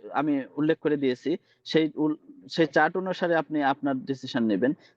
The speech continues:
যে আপনি কতটা লোক জয়েন করাবেন, কতজনকে অ্যাক্টিভ করাবেন, কত পার্সেন্ট থেকে কত পার্সেন্ট যাবেন। এই, এই চার্ট অনুসারে আপনি আগানোর চেষ্টা করবেন প্রথম মাসে। দ্বিতীয় মাসে এরকম ভাবে আগানোর চেষ্টা করবেন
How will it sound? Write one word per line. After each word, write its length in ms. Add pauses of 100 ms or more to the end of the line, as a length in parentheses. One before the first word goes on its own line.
যে 100
আপনি 280
কতটা 340
লোক 240
জয়েন 220
করাবেন, 360
কতজনকে 520
অ্যাক্টিভ 280
করাবেন, 360
কত 200
পার্সেন্ট 380
থেকে 140
কত 180
পার্সেন্ট 380
যাবেন। 200 (320)
এই, 400
এই 500
চার্ট 220
অনুসারে 340
আপনি 220
আগানোর 300
চেষ্টা 300
করবেন 320 (400)
প্রথম 260
মাসে। 240
দ্বিতীয় 320
মাসে 260
এরকম 360
ভাবে 220
আগানোর 260
চেষ্টা 280
করবেন 320